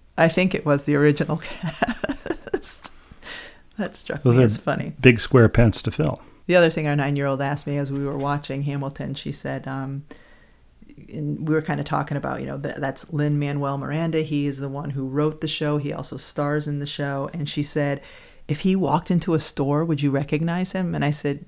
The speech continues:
Speaker 1: "Yes, I would recognize him. He's very recognizable and he's very famous." And she said, "Even with his mask on?" <laughs> And I said, "Well,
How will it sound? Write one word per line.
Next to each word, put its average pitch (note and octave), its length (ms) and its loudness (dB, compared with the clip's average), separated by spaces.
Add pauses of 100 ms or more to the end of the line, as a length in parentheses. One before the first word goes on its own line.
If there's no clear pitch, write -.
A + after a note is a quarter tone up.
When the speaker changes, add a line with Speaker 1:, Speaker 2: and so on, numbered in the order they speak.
Speaker 1:
"Yes, D3 380 0
I C#3+ 100 2
would C3+ 140 0
recognize D#3 580 -6
him. D#3 200 -8
He's C#3 140 -4
very D3+ 240 4
recognizable D3 640 2
and C#3+ 80 0
he's C#3+ 120 2
very D3 260 2
famous." C#3+ 500 -4
And C#3+ 100 -6
she C#3+ 120 -4
said, C#3+ 340 -2 (880)
"Even D#3 240 4
with D#3 140 4
his C#3 140 2
mask C#3 380 0
on?" F#3 240 2 (400)
<laughs> - 380 -4
And A3+ 140 4
I G#3+ 80 4
said, G3+ 240 0
"Well, G#3 260 2